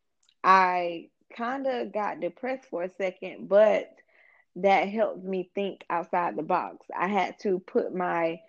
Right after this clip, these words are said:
creative cap on like I did when I was dancing and when I wanted to get out of other situations, and I had to figure out a way around. And that's where this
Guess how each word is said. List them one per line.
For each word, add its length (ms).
creative 500
cap 300
on 220
like 200
I 120
did 240
when 120
I 80
was 120
dancing 640
and 160
when 120
I 80
wanted 280
to 80
get 160
out 120
of 140
other 220
situations, 800
and 100
I 40
had 240
to 100
figure 300
out 240
a 100
way 300
around. 760
And 440
that's 360
where 680
this 320